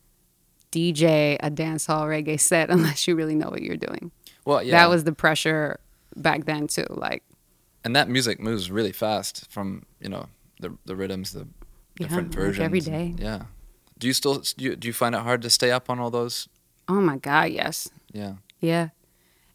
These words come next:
Speaker 1: And I think that, um, at least from, like, the late nineties, early two thousands, like,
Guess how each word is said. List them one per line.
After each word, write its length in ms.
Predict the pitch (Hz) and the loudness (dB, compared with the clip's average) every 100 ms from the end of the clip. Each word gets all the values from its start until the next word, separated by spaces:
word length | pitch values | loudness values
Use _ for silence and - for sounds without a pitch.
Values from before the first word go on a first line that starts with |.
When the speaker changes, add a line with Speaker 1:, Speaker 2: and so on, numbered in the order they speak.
| - | 2
Speaker 1:
And 160 | 160 | 4
I 100 | 156 | 4
think 360 | 147 175 160 - | 2 2 2 2
that, 240 | 151 151 | 2 2
um, 540 | 147 147 147 147 147 139 _ - | 2 2 2 0 -2 -6 _ -4
at 160 | - 165 | -2 0
least 560 | 170 175 - - - _ _ _ _ _ _ | 0 0 -2 -4 -8 _ _ _ _ _ _
from, 220 | - 165 | 2 4
like, 400 | 156 147 147 - _ _ _ 160 | 6 2 0 -8 _ _ _ -4
the 120 | 151 | 0
late 340 | 156 165 165 | 2 4 4
nineties, 920 | 156 151 156 156 156 156 160 160 156 - | 4 4 4 2 2 -2 -2 -2 -2 -2
early 340 | 156 151 156 | -2 0 -2
two 220 | - 156 | -4 -8
thousands, 680 | - 156 151 151 151 147 156 | -2 0 2 0 0 -2 -2
like, 220 | - 147 | -2 -2